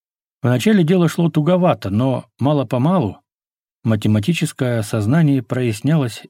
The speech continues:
я начинал входить во вкус дела, удачное решение какой-нибудь трудной задачи доставляло мне истинную радость. Словом, к концу лета я с юношеским задором сказал себе: «Ну, Епифаша, теперь поборемся».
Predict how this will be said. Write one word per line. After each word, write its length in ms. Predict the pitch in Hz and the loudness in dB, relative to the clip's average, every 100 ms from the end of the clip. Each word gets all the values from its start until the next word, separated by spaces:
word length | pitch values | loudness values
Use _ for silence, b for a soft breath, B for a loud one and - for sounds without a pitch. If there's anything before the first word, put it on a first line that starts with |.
| _ | _
я 140 | - 127 | -4 -2
начинал 400 | 123 - 123 107 | 0 -2 -2 -4
входить 420 | - 113 123 110 | -4 -4 -2 -4
во 100 | 110 | -6
вкус 300 | 101 - 98 | -6 -6 -6
дела, 380 | 92 143 151 - _ _ - | -2 -2 -2 -4 _ _ -6
удачное 480 | 123 170 170 - 147 | -2 0 0 0 2
решение 760 | 147 - 185 165 147 131 113 | 2 0 2 4 2 0 -4
какой-нибудь 600 | 107 123 165 151 127 127 | -6 -4 0 0 0 -2
трудной 300 | - 160 135 | -2 -2 0
задачи 380 | 120 123 143 - | -2 -2 -4 -4
доставляло 520 | 110 107 120 123 131 | -4 -4 -2 -2 0
мне 180 | 120 123 | -2 -2
истинную 480 | - 143 - 127 127 | -4 -10 -6 -4 -2
радость. 460 | 120 95 110 - - _ _ _ _ _ _ _ _ _ _ _ | -2 -6 -8 -14 -20 _ _ _ _ _ _ _ _ _ _ _
Словом, 640 | - 143 180 151 123 104 _ _ _ | -4 0 2 2 0 -4 _ _ _
к 40 | - | -2
концу 340 | 175 160 139 | 0 2 0
лета 280 | 131 127 131 | 0 0 -2
я 460 | 117 113 131 110 - | 0 0 -2 -4 -6
с 100 | - | -2
юношеским 640 | 143 123 117 - 113 104 | 0 0 -4 -6 -4 -2
задором 480 | 104 98 160 151 139 | -2 -2 0 0 -4
сказал 440 | - 113 98 113 | -6 -6 -4 -4
себе: 340 | 113 107 90 - _ _ _ _ - | -6 -8 -8 -10 _ _ _ _ 0
«Ну, 280 | 143 185 - _ | 2 2 -2 _
Епифаша, 640 | 151 151 160 - 151 - 151 | -2 0 -2 0 -2 0 -2
теперь 320 | - 107 135 | -4 -4 -4
поборемся». 680 | - 113 101 95 - 82 | -2 -2 -2 -4 -6 -10